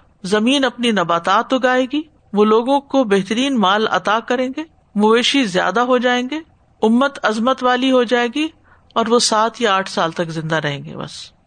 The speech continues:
امام مہدی کے دور میں ہی عیسیٰ علیہ السلام آ جائیں گے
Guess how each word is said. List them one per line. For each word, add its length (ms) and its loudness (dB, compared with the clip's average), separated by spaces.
امام 260 2
مہدی 280 2
کے 120 0
دور 220 2
میں 180 -2
ہی 100 0
عیسیٰ 300 -2
علیہ 80 2
السلام 400 0
آ 100 2
جائیں 280 -6
گے 100 -16